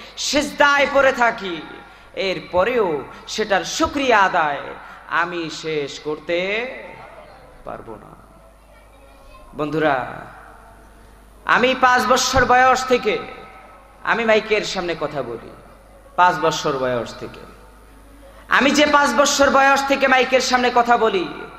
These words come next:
এটা আল্লাহ পাকের অশেষ দয়া ছাড়া আর কিছুই নয়, ঠিক কিনা বলেন? হাজা মিন ফাদলি রাব্বি, by the grace of Almighty Allah, I have already visited many countries।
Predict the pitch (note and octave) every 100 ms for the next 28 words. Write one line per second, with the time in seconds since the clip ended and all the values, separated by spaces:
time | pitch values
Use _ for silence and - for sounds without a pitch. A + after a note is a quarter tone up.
0 | - - - - - - - - A3+ A#3+
1 | A#3 G#3+ G#3+ - A#3 A3+ A3+ A3 G3 G3+
2 | G#3+ G3 G#3 G3+ G3+ F#3+ G3 F#3+ F#3 E3
3 | E3+ D#3+ E3+ G3 F3 E3 D#3+ D3 E3+ E3
4 | D#3+ D3 C#3+ C3 A#2+ A2 - A2+ - -
5 | - - - - - - - - - -
6 | - - _ - - - - G3+ C#4+ C4+
7 | D#4 D4 D4+ C#4+ D#4 D#4 C#4+ D4 C#4+ -
8 | C4 G3 D3+ - B3 C4 C4 A#3+ B3 A#3+
9 | - C#4 C#4+ B3+ A#3+ A3+ G#3+ F#3+ E3+ D#3+
10 | D3 - - - - A#3+ G#3+ G#3 G3 G3+
11 | C#4+ E4 D4+ A#3+ E3+ - D3+ F#3+ G#3+ C4
12 | - G3+ E3 E3+ D#3+ D3+ B2 A#2+ A#2+ F#2